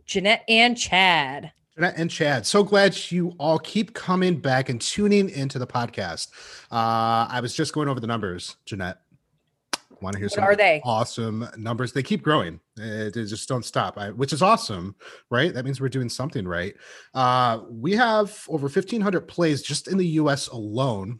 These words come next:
Speaker 2: thirty-five in
Speaker 1: What?
Speaker 2: Belgium. Uh, we got people from over a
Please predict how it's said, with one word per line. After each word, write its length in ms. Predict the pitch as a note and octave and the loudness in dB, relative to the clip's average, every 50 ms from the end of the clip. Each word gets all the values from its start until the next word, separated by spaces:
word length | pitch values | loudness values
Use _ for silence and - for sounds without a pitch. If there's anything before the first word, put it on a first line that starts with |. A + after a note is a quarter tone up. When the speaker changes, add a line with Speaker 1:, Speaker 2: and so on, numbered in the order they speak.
| _ | _
Speaker 2:
thirty-five 840 | - D#3 E3+ G3 G#3+ - - - C3+ B2 B2+ C3+ C#3+ C#3+ C3 - - - | 0 2 2 2 2 0 -2 -2 -2 0 0 0 0 -2 -4 -6 -8 -8
in 160 | D#3 C#3+ C#3 | -6 -4 -4
Speaker 1:
What? 160 | C#3+ A#2+ - | -4 -4 -4
Speaker 2:
Belgium. 680 | - B2 C3 C#3 C#3 C3+ - G#2 F2+ F2+ G2+ A#2 C3 - _ _ - - - - - - _ _ - | -2 0 0 0 -2 -4 -6 -8 -8 -8 -8 -10 -10 -12 _ _ -20 -20 -20 -20 -20 -20 _ _ -10
Uh, 280 | - A#2+ A2+ A#2 A#2 A#2+ | -4 -2 -2 -2 -2 -2
we 80 | C3 | 0
got 240 | D3+ F#3 F#3 F3 - | 0 0 0 -2 -6
people 460 | - - - D#3+ F#3+ F#3+ B3+ G#3 C3+ | -12 -6 -4 -4 -2 0 0 0 0
from 360 | - - - B2 A#2 A2 A2+ A2+ | -2 -2 -4 -2 -2 -2 -4 -2
over 240 | B2 D3+ D3+ D3+ C#3 | -2 -2 0 0 0
a 60 | A#2+ | -2